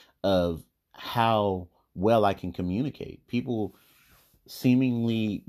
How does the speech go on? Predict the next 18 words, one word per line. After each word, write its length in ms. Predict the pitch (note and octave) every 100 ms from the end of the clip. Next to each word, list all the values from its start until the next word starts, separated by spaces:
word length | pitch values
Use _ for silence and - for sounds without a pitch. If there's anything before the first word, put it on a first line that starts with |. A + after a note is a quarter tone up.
| F2
don't 280 | G#2+ A#2 -
understand 1160 | A2+ A#2 G#2 F#2+ - - G#2 A#2+ B2+ F#2+ E2+ E2+ - _ _ _ _ _ _ -
a, 200 | G#2 G2 _ _ _ _ D#2
they 180 | G2
don't 200 | A#2+ C#3+
understand 640 | C#3 C3 B2 - B2 C#3 B2
people 260 | - A2 A2
that 160 | G2
can 160 | - F2+
communicate 680 | F2+ F#2 A2 C3 - E2+ -
well 260 | F2 F2
in 200 | B1+ F2
the 120 | E2+ E2
reality 600 | D#2+ D#2+ G2 B2+ F#2 E2+
that 200 | D#2+ -
they 100 | D#2
live 240 | D2 -
in. 180 | - G#1